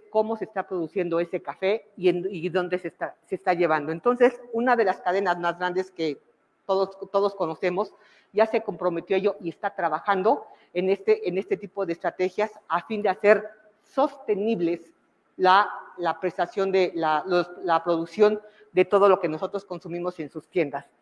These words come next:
La que sigue, por favor. ¿Cómo surge todo esto? Como decíamos, la onu.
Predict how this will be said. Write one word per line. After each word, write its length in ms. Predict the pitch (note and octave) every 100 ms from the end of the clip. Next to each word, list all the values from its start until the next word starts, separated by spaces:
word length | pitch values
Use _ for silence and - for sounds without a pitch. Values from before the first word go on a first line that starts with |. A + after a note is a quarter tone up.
| _ _ _ _ -
La 120 | G3+
que 120 | A3+
sigue, 280 | - B3 G3
por 180 | F3 -
favor. 280 | E3 D#3 - _ _ _ _ _ _ _ _ _ _ _ _ _ _ _ _ _ _ _ _
¿Cómo 220 | - D#4 F4+
surge 320 | D4 D4 B3
todo 280 | - A3 A3
esto? 760 | A3+ F#4 B4 - - - -
Como 220 | - F#3+ F#3
decíamos, 580 | G3+ A#3+ A#3+ A#3+ A#3+
la 140 | A#3 F3+
onu. 320 | G3 F#3